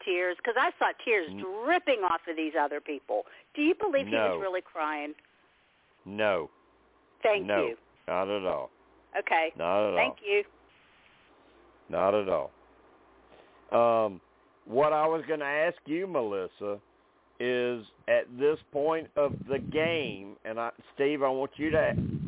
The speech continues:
Speaker 2: answer this, and then Kansas to answer this. And J B if he wants to. But at this point of the game,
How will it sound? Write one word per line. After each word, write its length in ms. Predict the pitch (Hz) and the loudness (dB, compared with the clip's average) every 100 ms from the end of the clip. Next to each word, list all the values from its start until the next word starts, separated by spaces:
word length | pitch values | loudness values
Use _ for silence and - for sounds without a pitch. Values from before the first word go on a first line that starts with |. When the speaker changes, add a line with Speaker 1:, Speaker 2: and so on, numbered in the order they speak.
| - - - | -6 -6 -4
Speaker 2:
answer 460 | 131 131 - 123 | -2 -2 -4 -6
this, 400 | 104 110 110 117 - _ _ _ _ _ _ _ 101 | -2 0 0 0 -4 _ _ _ _ _ _ _ -6
and 180 | 110 117 | -4 -2
then 200 | 131 110 | -4 -4
Kansas 600 | 123 139 165 175 139 113 - - - _ | -2 2 2 0 -2 -6 -10 -20 -20 _
to 160 | 110 - | -8 -2
answer 460 | 113 107 - 92 85 | -2 -2 -4 -10 -4
this. 360 | 87 87 87 - - - _ - _ _ - - | -2 -2 -2 -6 -20 -20 _ -20 _ _ -14 -8
And 180 | 104 90 | -8 0
J 240 | 120 127 | 2 2
B 280 | 123 151 160 | 0 -2 -2
if 100 | 143 | -4
he 160 | 131 | -6
wants 320 | 135 160 170 - - | 0 0 0 -4 -2
to. 300 | 110 104 113 _ _ _ _ - | 0 0 -6 _ _ _ _ -2
But 140 | 120 120 | 0 2
at 200 | 120 139 | -2 0
this 200 | 165 165 - | 0 0 -2
point 320 | 180 196 208 | 2 2 2
of 120 | 214 | 0
the 80 | 208 | 0
game, 560 | 190 240 233 135 92 | -2 0 0 -2 -8